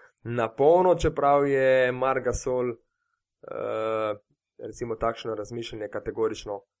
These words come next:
zanikal. Dosegel je preko trideset točk, odigral eno super tekmo, Španci pa, kaj pa vem, težko bi si tudi predstavljal, da bi odšli domov recimo pred četrtfinalom. Kar je ne nazadnje manjša možnost bila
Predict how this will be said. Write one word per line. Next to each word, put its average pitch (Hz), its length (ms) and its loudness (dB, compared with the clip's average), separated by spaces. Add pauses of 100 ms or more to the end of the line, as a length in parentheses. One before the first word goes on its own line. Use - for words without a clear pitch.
(100)
zanikal. 113 600 -4 (100)
Dosegel 104 460 -6
je 98 80 -2
preko 104 260 -8
trideset 107 460 -10
točk, 139 380 -4 (600)
odigral 107 460 0
eno 101 160 0
super - 320 -6
tekmo, 117 420 -2 (440)
Španci 135 760 -4
pa, 120 600 2 (460)
kaj 123 120 -10
pa 131 140 -6
vem, 127 260 -4 (420)
težko 147 300 0
bi 147 80 2
si 123 120 -4
tudi 135 220 -2
predstavljal, 120 680 2
da 107 120 0
bi 107 140 -4
odšli 113 260 -6
domov 110 280 -2
recimo 101 320 -8
pred 104 220 -8
četrtfinalom. - 640 -12 (560)
Kar 151 220 8
je 180 340 4
ne 196 140 6
nazadnje 160 480 6
manjša 139 340 0
možnost 123 440 -4
bila 110 300 0